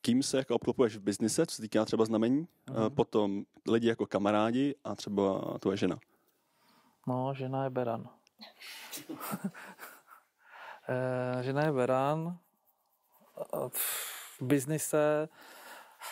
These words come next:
Speaker 2: tak já znám všechny, co jsou znameníma, takže, takže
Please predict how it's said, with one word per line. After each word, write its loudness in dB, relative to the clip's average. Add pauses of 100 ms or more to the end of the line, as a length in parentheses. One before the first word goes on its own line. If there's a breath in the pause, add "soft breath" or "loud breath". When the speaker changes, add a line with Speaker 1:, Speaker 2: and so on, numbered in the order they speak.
(300 loud breath)
Speaker 2:
tak 0
já 8
znám 4
všechny, -2
co -2
jsou 0
znameníma, 0
takže, -4 (840 loud breath)
takže 0